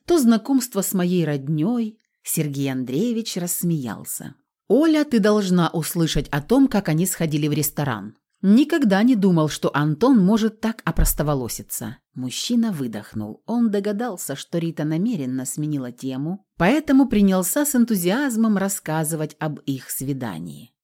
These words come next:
Только видел по напряжённой позе, что спокойствие девушки напускное.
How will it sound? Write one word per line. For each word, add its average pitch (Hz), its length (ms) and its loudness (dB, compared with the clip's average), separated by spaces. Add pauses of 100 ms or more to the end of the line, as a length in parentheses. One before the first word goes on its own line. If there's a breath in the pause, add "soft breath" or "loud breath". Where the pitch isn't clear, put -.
(140)
Только 330 320 2
видел 160 560 2
по 156 140 0
напряжённой 180 640 2
позе, 233 440 0
что 254 220 -4
спокойствие 226 760 -2
девушки 151 560 -4
напускное. 139 880 -8